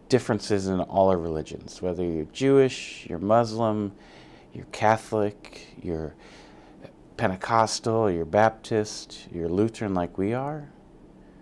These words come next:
And she got to talking about how we all worship the same God. And we get so bogged down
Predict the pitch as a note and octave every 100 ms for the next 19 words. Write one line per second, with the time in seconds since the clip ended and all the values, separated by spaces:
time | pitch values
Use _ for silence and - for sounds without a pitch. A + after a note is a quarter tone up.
0 | - - - - A#2 - A#2 C3 A#2+ -
1 | - - A2+ - C#3 D3 F#2 E2+ E2+ -
2 | F#2 F#2 F2+ - A#2 A2 G#2+ - G2 G2
3 | G2 F#2 F2+ - - - - - - -
4 | - - G2+ G2 F#2 D#2+ - - - -
5 | - - - - - - - G2 G2 F2
6 | G2 D3+ - - - - - - - -
7 | - - - - - A2+ A2+ G#2+ - -
8 | - A#2+ D#3 E3 - - F#2 B2 E2 D2+
9 | F#2+ A#2 F#2 D#2+ D#2+